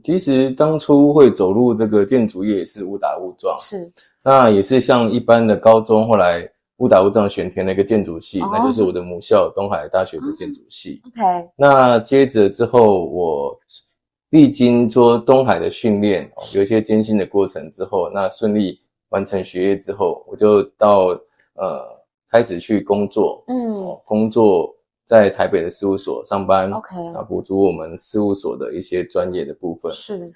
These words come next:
Speaker 1: 接着，因为我一开始就很清楚说，我在取得建筑师执照之后，一定想创立自己的公司。
Speaker 2: 自己的品牌，对。
Speaker 1: 对。所以其实在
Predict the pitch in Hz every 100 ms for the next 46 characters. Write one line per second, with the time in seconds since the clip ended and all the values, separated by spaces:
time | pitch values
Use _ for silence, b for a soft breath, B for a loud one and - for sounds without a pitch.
0 | _ 123 139 139 117 95 - 131 151 113
1 | 90 98 117 113 90 107 90 87 98 98
2 | 78 - 95 92 92 _ _ - 95 120
3 | 107 101 - _ _ - 101 98 101 117
4 | 101 90 - 98 - 85 76 95 - 92
5 | - 80 - _ _ 104 113 104 85 65
6 | 57 _ - 107 98 95 - 87 - 226
7 | 190 78 - 156 156 135 - _ - 175
8 | 85 67 - _ _ _ - 143 139 113
9 | 107 104 120 110